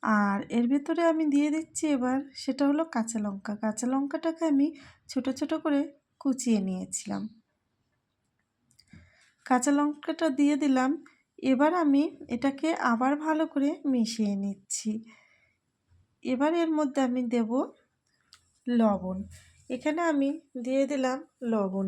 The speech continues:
আর দেব পরিমাণ মতন হলুদ। লবণ হলুদ দিয়ে আমি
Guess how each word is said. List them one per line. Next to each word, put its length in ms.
আর 240
দেব 240
পরিমাণ 400
মতন 380
হলুদ। 520
লবণ 460
হলুদ 260
দিয়ে 300
আমি 240